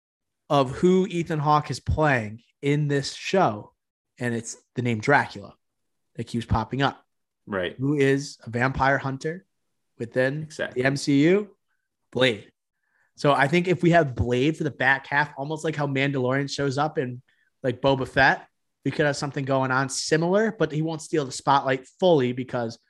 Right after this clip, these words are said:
Speaker 1: I think Moon Knight is gonna win the hearts of a lot of M C U fans, to be honest. And Oscar Isaac is so damn likable. I watched Triple Frontier, uh, last night, and he was, and talk about, like, an, like, so, what a bro movie, by the way. Like, watch that with your boys. Just, like,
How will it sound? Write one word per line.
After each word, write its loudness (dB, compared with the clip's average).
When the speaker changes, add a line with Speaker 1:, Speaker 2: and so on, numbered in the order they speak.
Speaker 1:
I 0
think -2
Moon -2
Knight 2
is -8
gonna -2
win 0
the -8
hearts -2
of -6
a -8
lot 2
of -6
M -8
C -12
U -10
fans, -18
to -10
be -10
honest. -14
And -6
Oscar -2
Isaac -4
is -8
so 0
damn -2
likable. -8
I 0
watched 2
Triple -6
Frontier, -2
uh, 0
last 0
night, 0
and 2
he 2
was, 2
and -6
talk -2
about, 0
like, 2
an, 0
like, -4
so, -6
what 2
a 4
bro 0
movie, -2
by 2
the -2
way. 0
Like, -4
watch -2
that -4
with -6
your -4
boys. -2
Just, -10
like, -16